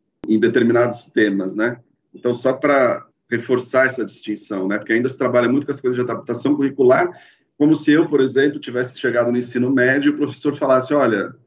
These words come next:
você não vai aprender aqui, é, álgebra, porque você não consegue, então eu vou voltar a ensinar você a fazer, enfim, alguma continha mais simples, um cálculo e tal, né?" E acesso ao currículo, não, olha, você vai ter que,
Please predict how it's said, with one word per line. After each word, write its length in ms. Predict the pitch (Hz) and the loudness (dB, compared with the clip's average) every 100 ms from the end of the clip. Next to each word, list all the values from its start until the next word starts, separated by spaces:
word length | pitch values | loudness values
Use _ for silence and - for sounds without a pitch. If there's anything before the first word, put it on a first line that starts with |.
| _ _ | _ _
você 180 | - | -4
não 120 | 135 135 | -2 0
vai 240 | 135 135 | 2 2
aprender 640 | 113 110 107 104 107 98 | 0 -2 -2 0 0 0
aqui, 520 | 95 - 101 98 95 - - - | -4 -4 0 0 -2 -8 -12 -8
é, 160 | 92 | 0
álgebra, 800 | 98 120 127 107 92 90 80 - - | 2 4 2 0 -2 -4 -6 -10 -18
porque 240 | - 98 | -4 -4
você 140 | - | -2
não 100 | 104 | -4
consegue, 420 | 101 98 - 113 120 | -2 -2 0 0 2
então 140 | 123 | 2
eu 40 | |
vou 220 | 127 131 127 | 2 2 2
voltar 260 | 127 127 | 4 2
a 160 | 120 - _ _ _ | 0 -14 _ _ _
ensinar 360 | 127 - 120 120 | -10 -4 0 0
você 260 | 120 - | -2 0
a 80 | 120 | -2
fazer, 880 | - 120 117 120 127 123 107 85 69 | 0 -4 0 2 4 2 2 -4 -6
enfim, 400 | 101 - 92 - _ | -12 -10 -10 -10 _
alguma 420 | - 101 110 113 | -14 -8 -4 -2
continha 420 | 120 117 - 113 | 0 0 2 2
mais 180 | 113 117 | 2 0
simples, 540 | - 101 117 - 98 98 | -2 -6 -4 -6 -10 -14
um 80 | 101 | -4
cálculo 400 | 101 101 101 110 | 0 0 -2 -6
e 60 | |
tal, 320 | - - - - | -6 -8 -8 -12
né?" 160 | 80 _ _ _ _ | -12 _ _ _ _
E 80 | 156 | 2
acesso 340 | 143 131 123 | 2 2 2
ao 80 | 135 | 2
currículo, 340 | 147 151 151 107 | 4 2 2 0
não, 120 | 151 | 2
olha, 160 | 117 | 2
você 200 | 104 101 123 | 0 0 0
vai 220 | 135 147 | 0 0
ter 200 | 147 147 | -2 -2
que, 420 | - - - | -4 -6 -6